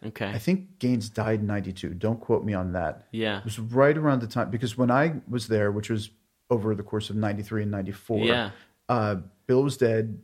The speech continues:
Speaker 2: Uh, his wife was running it, but she had just sold it to D C.
Speaker 1: Okay, okay.
Speaker 2: Uh, but the crew was still in place, and I
Speaker 1: Yeah.
Speaker 2: don't know how that's changed. Um, so I never got to meet Bill Gaines, which is, which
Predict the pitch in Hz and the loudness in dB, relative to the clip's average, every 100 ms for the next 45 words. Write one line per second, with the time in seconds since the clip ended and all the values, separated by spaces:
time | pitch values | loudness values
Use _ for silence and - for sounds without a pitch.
0 | - 117 110 110 92 95 110 - 110 113 | -2 0 2 2 0 -2 -4 -4 2 4
1 | 120 - 135 117 120 110 107 110 - 101 | 4 0 -4 -2 0 0 2 0 -2 -6
2 | - 110 107 104 113 107 - 107 98 85 | -4 -2 -2 0 0 0 0 0 0 -4
3 | - 98 80 - 65 110 104 104 92 92 | -8 -8 -8 -8 -8 -8 -8 -8 -10 -10
4 | - - 101 87 113 110 107 117 117 117 | -12 -12 -8 -2 0 0 2 0 0 -4
5 | - 175 143 123 110 104 110 - - 110 | 0 4 6 4 2 -2 -6 0 4 4
6 | 104 104 - _ _ - 107 113 - 110 | 4 -2 -8 _ _ -6 -2 -2 -2 0
7 | 107 110 107 101 107 98 90 - - 85 | 0 2 0 0 0 0 -4 -6 -6 -6
8 | - - - - _ _ - 113 104 - | -8 -16 -20 -20 _ _ 0 2 2 2
9 | 139 147 175 151 135 123 110 98 _ _ | 4 6 6 4 4 2 2 -2 _ _
10 | _ 107 110 98 90 95 92 101 98 95 | _ -2 0 0 -2 -4 -4 -4 -4 -6
11 | - - 107 104 - | -8 -10 -8 -8 -12